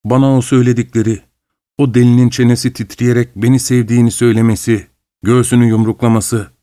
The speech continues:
"O Quasimodo," diye karara vardı düşünüp taşınınca. Yirmi yıl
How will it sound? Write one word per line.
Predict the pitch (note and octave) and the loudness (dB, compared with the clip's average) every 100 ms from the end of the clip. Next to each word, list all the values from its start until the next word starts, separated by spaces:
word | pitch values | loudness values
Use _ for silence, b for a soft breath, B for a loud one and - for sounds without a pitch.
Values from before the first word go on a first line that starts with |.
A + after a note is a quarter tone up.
| _ _ _ _ _ _ | _ _ _ _ _ _
"O | A2+ A2 - | -4 -4 -6
Quasimodo," | - G#2+ G#2 F#2+ F#2+ F2+ D#2 - _ _ - | -6 -4 -2 -2 -2 -2 -6 -12 _ _ -8
diye | F2+ F2+ | -4 -4
karara | D#2+ F2 F2+ F2+ | -2 -2 -2 -2
vardı | F2 E2+ F2 D#2+ | -2 -4 -6 -10
düşünüp | - G2 F2 - | -4 -2 -2 -4
taşınınca. | E2+ F2+ E2+ E2 D2 - _ _ _ _ _ _ | -6 -4 -4 -6 -8 -16 _ _ _ _ _ _
Yirmi | F2+ G#2 G#2+ G#2 | -4 -2 0 -2
yıl | G2 | -2